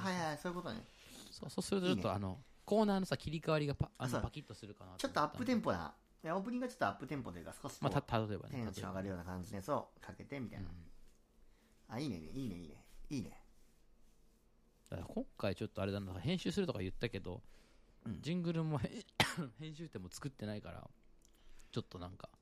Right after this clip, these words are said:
Speaker 2: あれだね。
Speaker 1: あー。
Speaker 2: 若干編集しづらいか。まあ、いっか、やってみるか。
Speaker 1: まあ、今回でも、ジングルも何も全然もうコーナーも作ってないし、
Speaker 2: ないもん。
Speaker 1: もう切るとこないんじゃない？あんまり。エンディングもオープニングも最初からもうずっと、この裏話というか、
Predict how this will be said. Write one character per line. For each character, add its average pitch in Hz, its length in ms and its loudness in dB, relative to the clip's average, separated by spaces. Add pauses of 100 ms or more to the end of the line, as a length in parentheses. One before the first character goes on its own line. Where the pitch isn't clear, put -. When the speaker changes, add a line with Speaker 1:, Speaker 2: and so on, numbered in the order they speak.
(200)
Speaker 2:
あ 98 80 0
れ 104 60 2
だ 104 80 2
ね。 127 100 2
Speaker 1:
あ - 0 -
ー。 110 920 -2
Speaker 2:
若 98 100 0 (140)
干 143 240 0 (220)
編 135 120 0
集 117 300 -4
し - 520 -10
づ 101 120 -2
ら 85 80 -2
い - 60 -8
か。 - 200 -12
ま 107 120 -4
あ、 - 20 -4
い 107 40 -6
っ - 20 -14
か、 - 220 -10
や 104 80 -8
っ - 20 -8
て 98 100 -8
み 101 60 -2
る 98 60 -4
か。 95 80 2
Speaker 1:
ま - 40 -8
あ、 - 20 -10
今 - 240 0
回 98 220 0
で 104 80 0
も、 95 240 -6 (180)
ジ 170 200 -4
ン 226 60 0
グ 233 80 -2
ル 220 100 0
も 214 80 0
何 202 200 2
も 90 140 0
全 147 160 -2
然 160 220 0
も 117 180 2
う 95 60 -8 (100)
コ 87 140 0
ー - 20 0
ナ 120 100 2
ー 82 40 -2
も 87 80 -2
作 131 180 2
っ - 40 -4
て - 100 -8
な 101 80 -2
い - 20 -2
し、 87 140 -10
Speaker 2:
な 85 60 -6
い - 60 -12
も 110 100 -2
ん。 - 20 0
Speaker 1:
も 104 80 0
う - 20 -6
切 165 140 -4
る 160 100 0
と 110 100 -2
こ 92 120 -2
な 98 140 2
い 92 40 0
ん - 20 -2
じ 80 80 -10
ゃ - 40 -12
な - 60 -12
い？ - 20 -12
あ - 20 -8
ん 87 60 -8
ま 87 100 -8
り。 - 180 -12
エ 151 120 0
ン 175 60 2
デ 175 80 2
ィ 170 40 2
ン 165 60 2
グ 147 400 6
も 135 60 0 (180)
オ 135 60 0
ー - 20 -
プ 135 80 0
ニ 123 80 2
ン - 20 4
グ 123 60 2
も 113 100 2
最 147 140 -4
初 151 100 0
か 147 80 6
ら 139 60 4
も 131 100 4
う 104 40 -2
ず 107 80 -8
っ - 20 -14
と、 104 320 0 (480)
こ 113 80 0
の 92 320 0
裏 120 200 6
話 101 380 0
と 85 60 -6
い 82 60 -4
う 80 40 -10
か、 - 240 -6